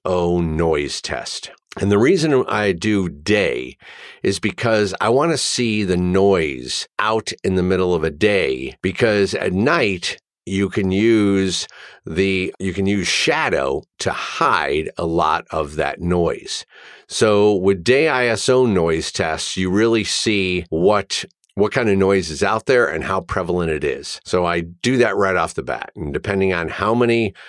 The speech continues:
I S O ranges your camera has will be how many you're going to do. For your Ursa Mini, you have two hundred, four hundred, eight hundred, and sixteen hundred. That's easy. Uh,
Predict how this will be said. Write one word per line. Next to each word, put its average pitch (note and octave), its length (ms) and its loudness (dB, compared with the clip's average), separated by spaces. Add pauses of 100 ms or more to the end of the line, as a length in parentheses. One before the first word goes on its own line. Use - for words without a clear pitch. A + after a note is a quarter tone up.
(180)
I A2+ 240 0
S G2+ 200 0
O B2+ 200 6
ranges F#2+ 720 2
your F#2 240 4
camera E3+ 500 0
has E2+ 640 -2 (140)
will G2 340 2
be F2 500 -2
how B2 200 -2
many F2+ 200 0
you're E2+ 140 0
going E2 240 0
to D#2+ 80 -4
do. C#2+ 340 -2 (160)
For G2+ 260 2
your F#2+ 220 2
Ursa B2+ 360 2
Mini, A2+ 580 2
you F#2+ 140 2
have E2 200 -2
two C#3+ 220 0
hundred, B2 300 2
four G#2 240 2
hundred, G2 300 0
eight F2 180 -2
hundred, E2+ 220 -2
and D2+ 120 -4
sixteen - 420 -6
hundred. C2 300 -8 (300)
That's F#2 440 -2 (180)
easy. G#2+ 640 -4
Uh, F#2 300 -2